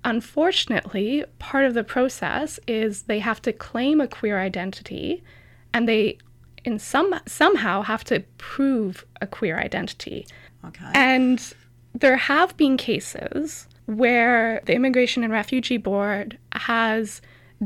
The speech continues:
Speaker 1: doubted someone's queer identity because they had children, because they had biological children. So,
Speaker 2: Okay.
Speaker 1: for example, there's a,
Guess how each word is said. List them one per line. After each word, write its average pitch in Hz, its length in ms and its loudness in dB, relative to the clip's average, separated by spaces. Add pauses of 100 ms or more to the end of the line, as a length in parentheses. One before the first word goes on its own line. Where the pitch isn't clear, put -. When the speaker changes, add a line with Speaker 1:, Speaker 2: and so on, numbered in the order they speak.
Speaker 1:
doubted 233 520 2
someone's 214 720 -4 (100)
queer 214 280 -2
identity 202 680 -6 (140)
because 226 400 -6
they 233 100 -4
had 202 220 -8
children, - 520 -10 (460)
because 233 300 -2
they 269 100 4
had 226 160 2
biological 202 640 -2
children. 202 460 -2
So, 233 300 2
Speaker 2:
Okay. 170 120 -6 (380)
Speaker 1:
for 302 120 2
example, 277 540 6
there's 262 280 4
a, 240 260 2